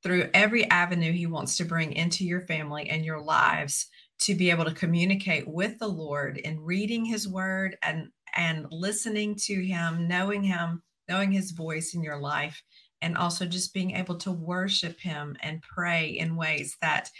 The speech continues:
you never dreamed were possible. And I know that he is the God who will answer that prayer. He can do exceedingly abundantly more than we can ask or imagine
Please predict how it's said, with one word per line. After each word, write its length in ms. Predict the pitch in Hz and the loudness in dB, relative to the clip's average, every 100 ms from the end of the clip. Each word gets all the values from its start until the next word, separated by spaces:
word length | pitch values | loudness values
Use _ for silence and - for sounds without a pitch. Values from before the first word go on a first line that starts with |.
| - _ | -20 _
you 120 | 185 | 2
never 300 | 175 170 190 | 4 4 2
dreamed 420 | 170 175 170 170 180 | 2 0 0 0 -2
were 140 | 160 | -8
possible. 720 | - 156 143 - 143 135 139 - _ _ | -4 -4 -2 -6 -6 -4 -4 -8 _ _
And 100 | 175 | -2
I 60 | 165 | 2
know 320 | 175 180 185 | 4 4 4
that 260 | 165 156 175 | 4 2 0
he 160 | 202 | 0
is 120 | 190 | 0
the 80 | 190 | 0
God 220 | 170 170 | 2 2
who 100 | 180 | 2
will 120 | 165 - | -2 0
answer 320 | 180 190 208 | 0 2 0
that 260 | 190 185 - | 0 0 0
prayer. 340 | 185 180 190 | 0 2 2
He 140 | 190 180 | 0 -2
can 240 | 180 165 | -2 -2
do 160 | 170 170 | 0 -2
exceedingly 880 | - - 202 196 208 202 208 208 214 - _ - | -2 -4 -2 0 2 0 0 -2 -6 -20 _ -4
abundantly 680 | 175 170 185 196 196 190 | 0 4 4 4 2 2
more 220 | 196 185 | 4 4
than 140 | 180 175 | 2 0
we 100 | 175 | -2
can 160 | 180 170 | -2 2
ask 400 | 170 180 - 180 | 2 2 0 -2
or 80 | |
imagine 640 | 170 170 170 185 208 202 | 0 2 2 0 -2 -4